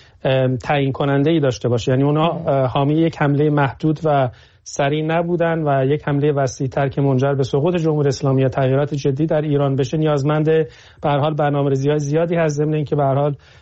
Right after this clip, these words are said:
انتخابات پارلمانی در اسرائیل چند ماه دیگه رخ می‌ده و آقای نتانیاهو نمی‌خواد درگیر یک بحران نظامی عظیمی بشه که ممکن هست به هر حال تأثیر بگذاره روی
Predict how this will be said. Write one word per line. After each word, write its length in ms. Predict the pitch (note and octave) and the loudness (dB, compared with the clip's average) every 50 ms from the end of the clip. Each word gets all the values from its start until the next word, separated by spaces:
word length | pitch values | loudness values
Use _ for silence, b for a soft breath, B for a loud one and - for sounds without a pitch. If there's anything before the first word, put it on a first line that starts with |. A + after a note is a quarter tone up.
| b b b | b b b
انتخابات 460 | - C3+ A#2+ - C3+ C3 C#3 D3 - | -2 -2 -2 0 -2 -2 -2 -2 -4
پارلمانی 500 | - - C#3 C3+ C3+ C3+ C3+ C3 C3+ C#3+ | -4 -2 -2 0 0 0 0 0 0 0
در 220 | C3+ C3+ C3+ C3+ C3+ | 0 0 0 0 0
اسرائیل 360 | C3+ B2+ - C#3+ C3+ C#3+ C#3 | -2 -4 -2 -2 0 0 0
چند 200 | - D#3 C#3+ C#3 | -2 -2 -2 0
ماه 140 | C#3 C#3 C#3+ | 0 0 0
دیگه 180 | C#3 C3+ C#3+ C#3 | 0 0 0 2
رخ 240 | C#3+ D#3 - - - | 0 0 -2 -2 -4
می‌ده 160 | D#3 C#3 D3+ | -2 -2 0
و 60 | C#3+ | 0
آقای 240 | C#3 C3 B2+ C3+ C3 | 0 0 0 0 0
نتانیاهو 480 | C3 C3 A#2 - C#3 C3+ C3+ C3 C#3 D3+ | 0 -2 -2 -2 0 0 2 2 2 2
نمی‌خواد 520 | D#3 E3 E3 D#3+ D3+ - - C3 A#2+ A2 B B B B B B B - | 2 0 0 0 0 0 0 -2 -2 -2 B B B B B B B -2
درگیر 340 | D3+ C3+ C3 C3 C3 C#3 | 0 0 0 0 0 0
یک 180 | D3 D3+ D3 C3+ | 2 0 0 0
بحران 360 | C3+ C#3 C3+ C3 C#3 D3 D#3 | 0 0 0 0 0 0 0
نظامی 440 | D3 C#3+ C#3+ C3 C3+ C#3+ C#3 C#3+ D3+ | 0 0 0 0 0 0 2 2 2
عظیمی 420 | E3 D3 C3+ C3 C3 D3 D#3+ E3 | 2 2 0 0 0 0 0 0
بشه 220 | D#3 D#3+ D3+ - E3 | 0 -2 -2 -2 -4
که 120 | - - | -2 0
ممکن 460 | D#3 D3+ C#3+ C3+ B2+ - - F3 E3+ | 0 2 2 0 -2 -2 -2 0 2
هست 360 | E3+ E3+ D#3+ E3 D#3 - - - | 2 2 2 0 -2 -4 -4 -2
به 60 | D#3 | 0
هر 100 | D3 C3+ | 0 0
حال 100 | C#3+ D3+ | 0 -2
تأثیر 400 | C#3+ - D3 C#3+ C3 - E3+ D#3 | -2 -2 -2 -2 -2 -2 -4 -2
بگذاره 420 | D3 D#3+ D3+ C#3+ D#3+ D#3 D3 D3+ | 0 0 0 0 0 2 2 2
روی 400 | D3 D3+ D#3 D#3 D#3 D3+ D3+ D3+ | 2 2 2 2 2 2 2 0